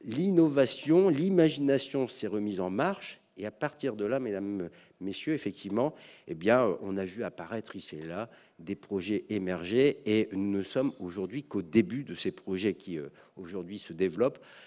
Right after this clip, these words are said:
Et c'est vrai que lorsque l'on parle du Louvre-Lens, on peut parler du pôle de conservation qui est juste à côté, deux cent cinquante mille œuvres. Parfois, on en parle, il y a beaucoup plus, parce que même le Louvre ne sait pas exactement combien il a de, d'œuvres à conserver et à mettre en sécurité dans ce pôle de conservation.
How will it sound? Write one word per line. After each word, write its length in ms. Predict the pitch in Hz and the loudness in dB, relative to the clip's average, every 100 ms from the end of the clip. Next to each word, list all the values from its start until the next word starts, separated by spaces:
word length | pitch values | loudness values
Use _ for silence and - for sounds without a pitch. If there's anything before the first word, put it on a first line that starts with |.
| - | -18
Et 80 | - | -10
c'est 160 | - 98 | -2 2
vrai 200 | 95 117 | 4 4
que 120 | - | 4
lorsque 500 | 92 90 98 - - | 2 2 0 -2 0
l'on 220 | 101 98 | 0 0
parle 340 | - 113 101 | 0 0 2
du 140 | 85 90 | 0 -4
Louvre-Lens, 420 | 90 92 117 - - | 0 2 2 0 -8
on 80 | |
peut 140 | - 92 | -10 -6
parler 260 | 98 101 | -2 -2
du 140 | 90 87 | -2 -4
pôle 260 | - 104 | -2 -2
de 80 | 95 | -2
conservation 720 | 90 92 - 92 92 - 107 | -8 -8 -6 -4 -4 -4 -6
qui 140 | 98 101 | -8 -10
est 60 | 85 | -12
juste 360 | - - 160 - | -12 -8 -8 0
à 80 | 123 | 0
côté, 460 | - 123 151 180 - - _ | 0 -2 -2 -2 -6 -18 _
deux 180 | - 117 | -6 -4
cent 200 | - 127 | -2 -2
cinquante 440 | - 113 110 107 113 | -2 -2 -2 -4 0
mille 140 | 113 | 4
œuvres. 200 | 117 87 - - - - _ - - - _ _ | 4 2 -8 -20 -20 -20 _ -20 -20 -20 _ _
Parfois, 340 | - 82 - 104 | -12 -12 -6 -4
on 60 | |
en 80 | 92 | -4
parle, 280 | - 98 87 | -2 -2 -2
il 80 | 90 | -2
y 40 | |
a 40 | 87 | -4
beaucoup 260 | 98 - | -6 -8
plus, 260 | 98 123 120 | -6 -4 -4
parce 200 | - - | -6 -4
que 80 | 98 | 0
même 280 | 113 117 | 2 4
le 80 | 110 | 4
Louvre 440 | 110 147 160 90 80 | 6 8 8 6 2
ne 120 | 98 | -4
sait 160 | - | -4
pas 160 | - 113 | -4 -2
exactement 640 | 107 104 98 117 107 113 | -2 -2 -4 -4 -2 -2
combien 340 | - 110 92 110 | -2 -2 0 0
il 120 | 95 | 2
a 80 | 95 | 0
de, 300 | 82 104 117 | 2 4 4
d'œuvres 500 | - 123 117 85 82 | 8 10 10 6 -6
à 100 | 90 | -12
conserver 680 | - 101 - 107 101 110 - | -10 -10 -2 0 2 0 0
et 60 | 87 | -4
à 60 | |
mettre 320 | 98 107 - | -4 -6 -8
en 80 | 80 - | -16 -10
sécurité 720 | - 117 - 113 113 - 110 | -8 -8 -8 -6 -4 -2 -4
dans 120 | 90 | -4
ce 120 | - | -6
pôle 240 | 90 107 | -4 -4
de 80 | 92 | -4
conservation. 720 | 87 90 - 98 113 - 185 | -6 -6 -4 -2 -2 0 0